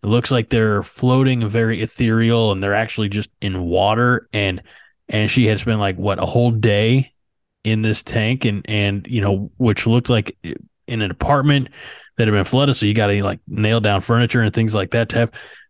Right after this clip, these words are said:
the hair flowing and everything else. And she said it was miserable. She's like, "It's the worst experience of my life." And they didn't even put it in the <laughs> movie. So, um, but, you know, I, I'm a big fan of Morena Baccarin, if I'm even pronouncing that right, going back to Firefly,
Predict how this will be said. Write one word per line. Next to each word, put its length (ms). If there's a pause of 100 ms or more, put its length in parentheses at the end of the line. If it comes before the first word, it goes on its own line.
(400)
the 100
hair 360
flowing 1200
and 100
everything 320
else. 220
And 180
she 140
said 180
it 60
was 140
miserable. 460 (160)
She's 180
like, 140
"It's 100
the 120
worst 260
experience 360
of 60
my 100
life." 260
And 180
they 80
didn't 160
even 140
put 140
it 20
in 140
the 160
<laughs> 60
movie. 440
So, 400 (600)
um, 400 (1000)
but, 320
you 100
know, 180
I, 260
I'm 240
a 140 (180)
big 180
fan 220
of 80
Morena 280
Baccarin, 640
if 100
I'm 300
even 200
pronouncing 360
that 140
right, 300
going 180
back 180
to 100
Firefly, 760